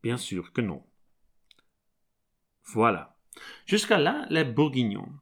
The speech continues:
La semaine prochaine, je reviendrai sur ce que sont, certains appellent les pères fondateurs des Pays-Bas, et nous continuerons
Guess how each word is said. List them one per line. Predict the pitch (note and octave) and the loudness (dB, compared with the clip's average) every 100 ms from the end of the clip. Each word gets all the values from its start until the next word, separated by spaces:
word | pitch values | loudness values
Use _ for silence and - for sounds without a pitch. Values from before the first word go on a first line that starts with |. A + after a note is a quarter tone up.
| - | 2
La | D3+ | 2
semaine | F3+ F3+ A#3 | 4 2 2
prochaine, | - D#3 - G#3+ A#3+ | -2 -2 -2 0 0
je | D#3 | 2
reviendrai | D3 F#3+ D#3+ D3+ C3+ D3+ F#3+ | 2 2 2 0 0 2 2
sur | - F3 | 0 -2
ce | F3+ D3+ | 0 0
que | D3 | 4
sont, | C3 - E3 D3 | 2 2 -2 -2
certains | - E3+ - C#3+ | 2 2 2 2
appellent | A#2+ - B2+ B2+ - - - | 2 4 4 4 2 -18 -2
les | A#2+ | 0
pères | B2 - F#3 F#3+ | 2 4 4 4
fondateurs | - G3 F#3 D#3 - C3 | 0 -2 0 0 2 0
des | B2 | 0
Pays-Bas, | - G2 G2+ F#2 G#2 - - _ - | -2 -2 0 -2 -2 -8 -20 _ 2
et | |
nous | C3+ D3 | 4 4
continuerons | - A3 A3 F3 C3 A2 G#2+ C#3+ F3+ G3 | 4 2 4 4 4 2 2 2 2 0